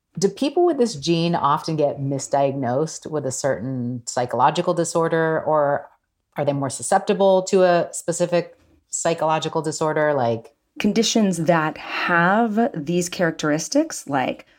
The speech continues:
Speaker 2: conduct disorder, oppositional defiance disorder,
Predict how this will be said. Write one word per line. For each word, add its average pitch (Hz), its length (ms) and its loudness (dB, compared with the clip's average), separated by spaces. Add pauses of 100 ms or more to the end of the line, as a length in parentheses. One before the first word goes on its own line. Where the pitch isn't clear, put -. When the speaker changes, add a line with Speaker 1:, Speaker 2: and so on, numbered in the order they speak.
(580)
Speaker 2:
conduct 127 380 -2
disorder, 123 600 -2
oppositional - 520 -8
defiance 135 520 -2
disorder, - 760 -4